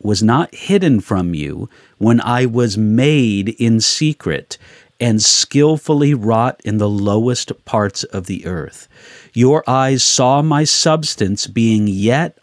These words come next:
unformed, and in your book they are all, or they were all written, the days fashioned for me, when as yet there were none of them." And we just look at that and we're kind of astounded.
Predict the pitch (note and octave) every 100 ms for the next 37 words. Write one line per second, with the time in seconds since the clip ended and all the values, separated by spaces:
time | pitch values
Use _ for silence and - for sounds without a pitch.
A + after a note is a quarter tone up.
0 | - C3+ C#3 C#3 - - F#3 F3+ G2+ D2
1 | C#2 F#2 A#2 _ _ - A2+ A#2 - C#3
2 | D3+ C#3 C#3 C#3 B2+ F#2+ C3+ A#2+ - -
3 | - G#2 G#2+ G#2+ G#2 G2+ _ G#2+ G#2 G#2+
4 | G#2+ A2 - G#2+ G#2+ G2 F#2+ C3 D#3 B2+
5 | G#2+ G#2+ G#2+ A2 - G2 - D#2 D2 -
6 | - - _ G2+ G2 F#2 G2+ A2+ B2 B2
7 | - G#2+ G#2+ G#2+ G#2+ G2+ - G2 F#2+ E2+
8 | D2 D2+ - _ _ F#2+ A2+ A2 G#2 F2+
9 | F#2 G#2+ F#2+ - - - - F2+ E2 E2+
10 | E2+ E2+ E2 D2+ C#2+ - - _ _ _
11 | _ _ _ - A#2 A#2 A2 C#3+ C#3+ A2+
12 | D#3+ C#3+ G2+ A2+ G2 F2+ G2+ - A#2+ F3+
13 | D3+ -